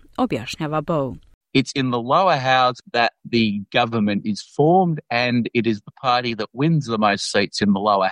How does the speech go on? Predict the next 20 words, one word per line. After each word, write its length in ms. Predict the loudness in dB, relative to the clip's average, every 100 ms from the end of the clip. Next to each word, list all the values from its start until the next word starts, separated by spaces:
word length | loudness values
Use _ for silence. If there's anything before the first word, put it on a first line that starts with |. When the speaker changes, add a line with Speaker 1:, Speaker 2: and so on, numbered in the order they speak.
| 2
Speaker 2:
house 180 | 0 -2
that 100 | -16 -6
typically 400 | -4 -4 -4 -4 -2
forms 260 | 0 0 -2
government. 420 | -2 -2 -4 -20 _ _ -20 -6
Speaker 1:
Vlada 360 | 2 2 2
se 160 | 0 -4
formira 500 | 0 2 4 4 4
u 60 | 4
donjem 380 | 4 4 2
domu, 340 | 2 2 2 -2 -2
a 120 | -2
stranka 440 | -2 0 0 -2 -6
koja 220 | -2 2
osvoji 360 | 0 0 0
najviše 420 | 0 0 -2 -4 -2
mjesta 480 | 0 0 2 2 2
obično 580 | 0 -4 -4 -4 -2 -2
sastavlja 580 | -2 -12 -8 -6 0 0
vladu, 520 | 2 2 2 0 -4